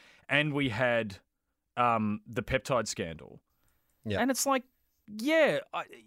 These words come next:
Speaker 1: there sh-, it should be hard. It shouldn't be easy. The, the whole reason you have a draft is to try and make the, the competition more fair. The, the whole
Speaker 2: Mm.
Speaker 1: reason you have punishments for breaching salary cap is to try and make the competition fair.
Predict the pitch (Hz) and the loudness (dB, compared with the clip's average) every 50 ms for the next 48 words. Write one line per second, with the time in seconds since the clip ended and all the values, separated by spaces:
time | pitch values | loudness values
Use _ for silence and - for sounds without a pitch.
0 | - 160 175 165 214 214 208 - 208 196 208 - - - 226 226 190 233 233 240 | -14 -6 0 2 2 2 2 0 -2 -2 0 2 2 2 4 2 2 2 2 2
1 | 240 233 220 156 - - 190 226 302 359 254 110 87 - - - 175 170 - 226 | 2 0 -2 -6 -4 2 2 4 4 4 2 0 -2 -6 -2 -2 -2 0 0 0
2 | 240 240 208 185 208 196 196 233 277 233 139 123 110 120 175 175 - - - - | 2 2 2 2 2 2 2 2 2 0 -2 -2 2 2 2 2 2 -4 -16 -4
3 | - - 220 202 202 240 262 247 214 208 196 147 165 170 143 147 160 135 139 117 | 2 4 4 6 6 6 4 6 4 4 4 4 2 0 2 2 2 2 0 -2
4 | - 131 131 127 143 180 220 196 - - 131 - - - - - 135 123 120 117 | 0 2 4 4 4 4 2 0 -2 -6 -6 -6 -6 -6 -4 0 0 0 2 2
5 | 120 120 117 - - 120 113 107 98 - - - - _ - 143 - - 156 143 | 0 0 0 0 0 0 0 0 -4 -8 -18 -20 -18 _ -6 -4 0 0 0 0
6 | 113 131 - 139 123 - - 117 110 113 110 104 - - - 123 139 156 131 104 | 0 -2 -4 -4 -4 -2 -2 -2 0 0 0 -2 -2 -2 0 0 2 2 0 0
7 | 92 113 131 - - - - - - 156 175 170 156 170 151 190 196 185 170 165 | -4 -8 -10 -12 -14 -20 -14 -4 0 0 0 2 2 2 2 2 2 2 2 0
8 | 151 147 123 135 131 131 120 123 127 107 - - 135 135 139 131 - - 123 117 | 0 0 0 0 0 0 2 0 0 0 0 -2 0 0 -2 -2 -2 -2 -4 -2
9 | 107 - - - - 120 117 120 117 104 - - _ _ - 131 139 139 - 135 | -4 -6 -8 -2 0 2 4 4 2 2 -2 -10 _ _ -2 0 0 0 0 -2
10 | 123 104 - 131 120 131 175 165 131 107 - 110 104 - 104 - - 117 - - | -4 -2 0 0 0 0 0 -2 -2 -2 -4 -4 -4 -4 -6 -8 -8 -8 -6 -2
11 | 131 123 117 117 107 107 107 - - - - 117 101 - 92 - 117 104 - 92 | 0 2 2 2 2 0 -2 -4 -8 -10 -8 -6 -6 -6 -8 -8 -8 -8 -8 -8
12 | 87 82 - - 104 131 131 76 67 135 | -12 -12 -8 -6 -4 -4 -4 -6 -8 -14